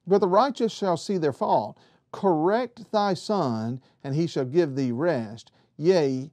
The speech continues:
ye, he shall give delight unto thy soul." Parents, you need to be willing to train your children,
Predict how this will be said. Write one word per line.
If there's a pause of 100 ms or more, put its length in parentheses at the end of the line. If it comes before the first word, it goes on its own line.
(200)
ye,
he
shall
give
delight (460)
unto
thy
soul." (760)
Parents, (360)
you
need
to
be
willing
to (100)
train
your
children,